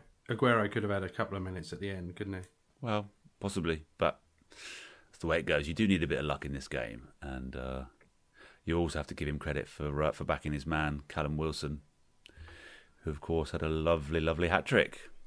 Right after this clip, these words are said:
Speaker 1: Striker
Speaker 2: So
Speaker 1: of the week. Congrats, Callum
Speaker 2: Indeed.
Speaker 1: Wilson.
Speaker 2: Yeah, lovely to see him back.
Speaker 1: Can it continue <clears throat> with the Cherries'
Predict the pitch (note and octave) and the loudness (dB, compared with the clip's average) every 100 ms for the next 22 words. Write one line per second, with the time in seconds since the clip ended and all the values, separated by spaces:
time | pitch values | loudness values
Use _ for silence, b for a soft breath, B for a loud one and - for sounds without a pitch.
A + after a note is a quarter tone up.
0 | - - - - A2+ D#3 D3+ F3 G3+ D#3+ | -18 -12 -10 0 2 6 6 6 6 4
1 | C3 - - - _ - - C3+ C3 C3+ | 4 -2 -12 -12 _ -16 -4 -2 2 2
2 | A#2 - - - A#2 - B2+ C3 - G2 | 0 -4 -8 -4 0 0 0 -2 -8 -14
3 | E2+ - _ _ _ _ - D2 C#2 C2 | -16 -20 _ _ _ _ -6 -4 -2 -2
4 | D2+ C#2+ D2 C#2+ C2+ B1+ C#2 - - _ | -2 -2 -6 -6 -6 -8 -12 -14 -20 _
5 | - B B B D#3+ D#3+ E3+ D#3+ E3+ F#3 | -20 B B B 4 6 6 6 6 6
6 | G#2+ - - - C3 B2+ D3 C3+ C3 B2 | 4 4 2 4 2 4 4 6 4 2
7 | - - | -4 -8